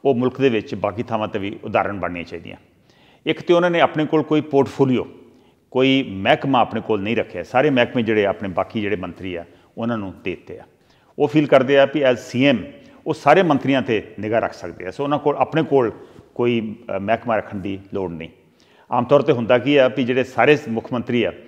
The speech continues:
ਉਹ ਦੋ ਤਿੰਨ ਮਹਿਕਮੇ ਆਪਣੇ ਕੋਲ ਰੱਖਦੇ ਆ। ਕੋਈ ਵਿੱਤ ਆਪਣੇ ਕੋਲ ਰੱਖਦੇ ਆ, ਅ, ਫਾਈਨੈਂਸ ਦਾ ਮਹਿਕਮਾ, ਕੋਈ ਜਿਹੜੇ ਆ ਉਹ ਹੋਮ, ਜ਼ਿਆਦਾਤਰ ਹੋਮ ਆਪਣੇ ਕੋਲ ਰੱਖਦੇ ਆ, ਕਿਉਂਕਿ ਉਹਦੇ ਥੱਲੇ ਪੁਲਿਸ ਦਾ ਵੀ ਕੰਟਰੋਲ ਉਹਨਾਂ ਕੋਲ ਰਹਿੰਦਾ ਵਾ। ਸੋ ਇੱਕ ਤੇ ਇਹ ਬਹੁਤ ਅੱਛਾ ਕਦਮ ਜਿਹੜਾ ਉਹਨਾਂ ਨੇ ਚੁੱਕਿਆ ਵਾ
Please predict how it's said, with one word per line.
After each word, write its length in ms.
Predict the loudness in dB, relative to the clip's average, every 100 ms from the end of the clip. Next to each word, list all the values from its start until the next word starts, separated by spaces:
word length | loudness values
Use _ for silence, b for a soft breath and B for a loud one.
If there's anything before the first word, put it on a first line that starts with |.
| B B -6
ਉਹ 100 | 0
ਦੋ 160 | 2
ਤਿੰਨ 180 | 2 4
ਮਹਿਕਮੇ 260 | 4 4 4
ਆਪਣੇ 200 | 2 2
ਕੋਲ 140 | 2
ਰੱਖਦੇ 260 | 2 -2 -4
ਆ। 40 |
ਕੋਈ 200 | -2 -2
ਵਿੱਤ 260 | -2 0 0
ਆਪਣੇ 200 | 0 0
ਕੋਲ 140 | 0
ਰੱਖਦੇ 320 | 0 -2 -2
ਆ, 60 | -2
ਅ, 40 | -4 b b b _ -10
ਫਾਈਨੈਂਸ 360 | -8 -6 -6 -6
ਦਾ 100 | -4
ਮਹਿਕਮਾ, 420 | -2 -2 -4 -6 -10 b b b -2
ਕੋਈ 160 | 0
ਜਿਹੜੇ 280 | 2 4 6
ਆ 80 | 6
ਉਹ 260 | 4 0
ਹੋਮ, 420 | -2 0 0 0 -6 -8
ਜ਼ਿਆਦਾਤਰ 480 | -2 2 2 0 -2
ਹੋਮ 320 | -2 0 2
ਆਪਣੇ 180 | 4 4
ਕੋਲ 140 | 4
ਰੱਖਦੇ 240 | 2 2 -2
ਆ, 40 |
ਕਿਉਂਕਿ 240 | -2 -2
ਉਹਦੇ 160 | -2 -2
ਥੱਲੇ 260 | -2 -2 -2
ਪੁਲਿਸ 320 | -2 -4 2
ਦਾ 100 | 2
ਵੀ 100 | 2
ਕੰਟਰੋਲ 420 | -4 -6 -6 -8 -12 -10
ਉਹਨਾਂ 140 | -8
ਕੋਲ 140 | -8
ਰਹਿੰਦਾ 240 | -8 -8 -8
ਵਾ। 100 | -10 -20 b b b _
ਸੋ 160 | -4
ਇੱਕ 240 | 0 0 0
ਤੇ 320 | -4 0 2
ਇਹ 40 |
ਬਹੁਤ 340 | 2 4 2 0
ਅੱਛਾ 240 | 0 0
ਕਦਮ 400 | 0 -2 -4 -2
ਜਿਹੜਾ 180 | 0 2
ਉਹਨਾਂ 160 | 0 -2
ਨੇ 100 | -6
ਚੁੱਕਿਆ 320 | -8 -2 -2
ਵਾ 160 | -2